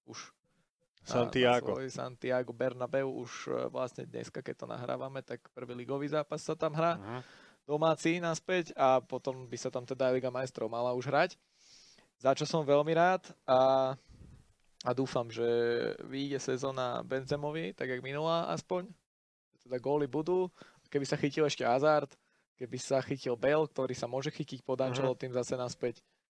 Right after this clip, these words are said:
Speaker 1: lebo zatiaľ hrá dobre na úvod. Takže ja dúfam, že Real to zvládne a asi, no, čo tam, Dodo, chudák, asi Šachtar nepotiahne
Speaker 2: Zase
Speaker 1: sám.
Speaker 2: Európska liga.
Speaker 1: No, zase im ostane Európska liga
Speaker 2: No.
Speaker 1: len. Takže ja si Real Inter dám, no.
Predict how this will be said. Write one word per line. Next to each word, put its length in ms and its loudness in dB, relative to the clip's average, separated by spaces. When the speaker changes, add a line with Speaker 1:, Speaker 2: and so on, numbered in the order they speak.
Speaker 1:
lebo 200 -10
zatiaľ 360 2
hrá 140 2
dobre 260 2
na 140 0
úvod. 360 0
Takže 720 -2
ja 100 2
dúfam, 380 -2
že 160 -6
Real 300 2
to 100 -6
zvládne 540 -2
a 140 -2
asi, 340 -6
no, 240 -14
čo 160 -10
tam, 260 -8
Dodo, 340 2
chudák, 400 -2
asi 380 -2
Šachtar 420 0
nepotiahne 320 8
Speaker 2:
Zase 160 6
Speaker 1:
sám. 80 8
Speaker 2:
Európska 400 0
liga. 340 2
Speaker 1:
No, 300 4
zase 320 -2
im 80 -6
ostane 320 -4
Európska 480 -4
liga 220 0
Speaker 2:
No. 100 2
Speaker 1:
len. 100 -2
Takže 280 -6
ja 220 6
si 180 -2
Real 340 6
Inter 320 0
dám, 240 -2
no. 240 -4